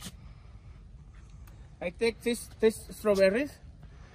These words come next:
It's ready to harvest. It's really good size, and I will show you the internal, uh, fruit.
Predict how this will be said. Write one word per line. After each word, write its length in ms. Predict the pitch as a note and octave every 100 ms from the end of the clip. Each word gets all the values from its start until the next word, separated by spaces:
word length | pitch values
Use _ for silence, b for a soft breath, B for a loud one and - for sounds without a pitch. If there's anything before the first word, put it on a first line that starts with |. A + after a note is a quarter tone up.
| b b -
It's 160 | F3
ready 220 | F#3 F#3+ F#3
to 100 | F3
harvest. 460 | F#3 G3 G#3 F#3+
It's 260 | F3 D#3+ -
really 220 | F3 E3+
good 100 | E3
size, 480 | - F#3+ A#3 - - - - b b b b b -
and 300 | E3 E3+ E3+
I 100 | F#3+
will 180 | G3+ G3
show 340 | - G#3 G3+
you 320 | G3+ F3+ F#3 E3+
the 260 | D#3 D#3+
internal, 960 | E3+ F#3 - - F3 G3+ G3+ G3 F#3+ -
uh, 320 | D#3+ D#3 C#3+ C3+
fruit. 480 | G#3 G#3+ D3 -